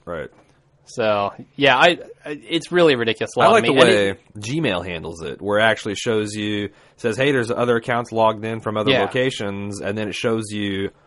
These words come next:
Speaker 1: all of them, and you can cancel them or log them all out, or
Speaker 2: Mm-hmm.
Speaker 1: it's pretty cool.
Speaker 2: Yeah, and this, the problem here is that this has such stiff penalties. Like, if, if you
Speaker 1: Really?
Speaker 2: are
Speaker 1: I haven't seen what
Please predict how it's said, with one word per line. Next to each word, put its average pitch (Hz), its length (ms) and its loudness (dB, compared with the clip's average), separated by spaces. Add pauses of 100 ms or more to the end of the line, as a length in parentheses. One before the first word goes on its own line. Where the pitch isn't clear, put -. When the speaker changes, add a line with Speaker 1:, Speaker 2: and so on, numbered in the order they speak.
Speaker 1:
all 113 260 4
of 104 120 -4
them, 110 200 -2
and 104 120 -4
you 113 80 -2
can 98 160 -10
cancel 113 400 -6
them 120 220 -4
or 101 60 -2
log 95 280 -2
them 90 120 -8
all 107 220 0
out, 123 320 0
or 85 220 -4
Speaker 2:
Mm-hmm. 113 220 -6
Speaker 1:
it's - 180 -20
pretty 107 160 -6
cool. 107 240 -6 (720)
Speaker 2:
Yeah, 165 240 6
and 156 260 2
this, 220 140 4 (420)
the 160 140 0
problem 196 760 2
here 147 280 0
is 139 140 0
that 135 160 -2
this 147 160 -2
has 151 220 -8
such 151 120 -12
stiff - 320 -4
penalties. 92 520 -8
Like, 131 280 -2 (500)
if, 151 200 0
if 143 240 -4
you - 60 -6
Speaker 1:
Really? 131 300 6
Speaker 2:
are 170 120 8
Speaker 1:
I 135 40 8
haven't 117 280 0
seen 101 360 -4
what 104 220 -2